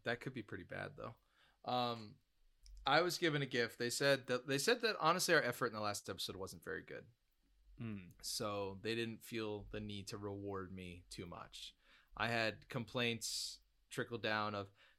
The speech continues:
Speaker 1: they were in a rush to get out of there. Cameron was looking at his
Speaker 2: Did they
Speaker 1: phone
Speaker 2: give
Speaker 1: or
Speaker 2: you
Speaker 1: his
Speaker 2: overnight
Speaker 1: computer
Speaker 2: oats?
Speaker 1: the whole time. It was like, no, I still don't have any food. So, um,
Speaker 2: Oh, 'cause that
Speaker 1: yeah.
Speaker 2: might also be the worst thing you could get.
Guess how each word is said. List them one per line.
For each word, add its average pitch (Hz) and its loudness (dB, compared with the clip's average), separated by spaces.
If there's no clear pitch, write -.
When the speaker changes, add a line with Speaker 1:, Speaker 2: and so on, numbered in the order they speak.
Speaker 1:
they 113 2
were 113 4
in 110 0
a 107 2
rush 107 2
to - -2
get 110 6
out 135 10
of 139 6
there. 139 6
Cameron 117 0
was 101 -2
looking 101 -6
at 95 -6
his 95 -4
Speaker 2:
Did 139 2
they 123 6
Speaker 1:
phone - 2
Speaker 2:
give 190 4
Speaker 1:
or - 4
Speaker 2:
you 190 8
Speaker 1:
his 165 8
Speaker 2:
overnight 139 12
Speaker 1:
computer 123 8
Speaker 2:
oats? 135 4
Speaker 1:
the 131 6
whole 135 2
time. 135 4
It - -10
was 104 -10
like, 101 -2
no, 139 10
I 139 10
still 160 4
don't 147 4
have 135 6
any 110 -2
food. 85 -8
So, 90 -4
um, 95 -8
Speaker 2:
Oh, 101 -4
'cause 117 -12
that 143 2
Speaker 1:
yeah. 143 2
Speaker 2:
might 123 6
also 120 2
be 104 2
the 98 -2
worst 95 -4
thing 98 -8
you 92 -14
could 85 -18
get. 85 -20